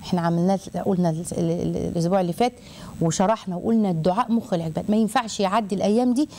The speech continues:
لستة، لستة كده كاتبينها، اكتبوا كذا، عايزة كذا، عايزة كذا، عايزة كذا، عايزة كذا، وادعوا واكتبوا: "يا رب، يا رب"، قولوها إن شاء الله، حتى تقرأوها من الورق اللي انتوا كاتبينها. لكن ما ينفعش تعدي.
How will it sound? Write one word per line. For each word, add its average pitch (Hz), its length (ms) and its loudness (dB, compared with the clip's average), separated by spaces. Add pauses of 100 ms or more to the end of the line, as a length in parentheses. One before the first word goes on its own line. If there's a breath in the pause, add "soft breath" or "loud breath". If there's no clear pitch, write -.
(200 loud breath)
لستة، 233 400 0 (520 loud breath)
لستة 220 260 2
كده 226 220 0
كاتبينها، 285 560 0 (460 loud breath)
اكتبوا 196 480 0
كذا، 185 200 0
عايزة 180 220 -2
كذا، 170 220 -2
عايزة 170 220 2
كذا، 175 240 0
عايزة 190 220 2
كذا، 185 240 0
عايزة 202 220 0
كذا، 254 240 0
وادعوا 214 360 2
واكتبوا: 214 340 0
"يا 208 100 4
رب، 180 200 -2
يا 214 200 4
رب"، 190 180 -2
قولوها 254 300 2
إن 185 40 -4
شاء 285 120 0
الله، 277 100 -2
حتى 247 180 -2
تقرأوها 233 360 0
من 226 100 0
الورق 226 240 2
اللي 214 120 -4
انتوا 214 180 -4
كاتبينها. 165 380 -2 (460 loud breath)
لكن 196 180 2
ما 202 60 4
ينفعش 220 380 0
تعدي. 170 260 -6